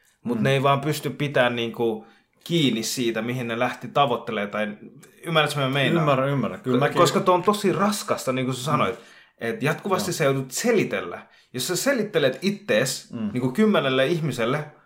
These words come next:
Speaker 1: päivän lopussa sä oot ihan rikki, vaikka sä et niinku käynyt salilla tai mitään. Se on niin henkisesti raskasta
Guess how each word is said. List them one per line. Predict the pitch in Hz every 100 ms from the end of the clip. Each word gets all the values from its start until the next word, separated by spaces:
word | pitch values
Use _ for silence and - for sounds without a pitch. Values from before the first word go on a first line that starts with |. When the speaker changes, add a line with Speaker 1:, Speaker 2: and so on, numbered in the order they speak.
| _ _
Speaker 1:
päivän | 170 180 151 160
lopussa | 180 147 -
sä |
oot | 160 -
ihan | 208 208 156
rikki, | 180 - 131 117
vaikka | 127
sä | -
et | - - -
niinku | 151 131
käynyt | 165 151 135
salilla | 170 160 120
tai | 110 110
mitään. | 127 127 92 -
Se | 143
on | 170
niin | 202 196
henkisesti | 233 208 190 170 - 160
raskasta | 180 180 123 107 -